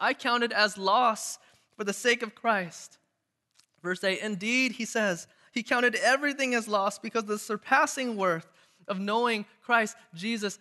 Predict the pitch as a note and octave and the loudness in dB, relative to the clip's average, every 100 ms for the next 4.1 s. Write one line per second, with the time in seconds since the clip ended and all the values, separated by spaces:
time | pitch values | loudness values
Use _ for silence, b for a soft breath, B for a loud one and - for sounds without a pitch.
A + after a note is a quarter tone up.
0 | b G#3+ G#3+ A3 G3 - _ D3+ D#3+ G#3 | b 2 4 2 0 -4 _ -6 -2 0
1 | G3+ D#3 C#3 _ _ _ _ _ _ _ | -2 -6 -14 _ _ _ _ _ _ _
2 | B G#3+ A3 B3 D4 C#4 B3+ - A#3 C4 | B 0 4 4 4 0 0 0 2 2
3 | A#3 B3 D4 B3+ G#3+ A3 A#3+ A3 A3+ A#3 | 2 -4 -4 -4 0 2 2 0 0 0